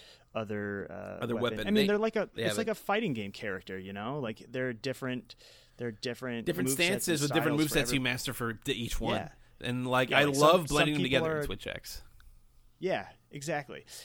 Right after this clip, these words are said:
Speaker 1: Um, and, you know, sometimes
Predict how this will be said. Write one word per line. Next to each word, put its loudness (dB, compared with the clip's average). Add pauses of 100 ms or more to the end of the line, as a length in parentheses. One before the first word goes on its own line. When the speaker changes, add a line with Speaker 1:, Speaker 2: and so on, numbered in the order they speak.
(120)
Speaker 1:
Um, 0
and, -2 (800)
you -2
know, 0
sometimes 0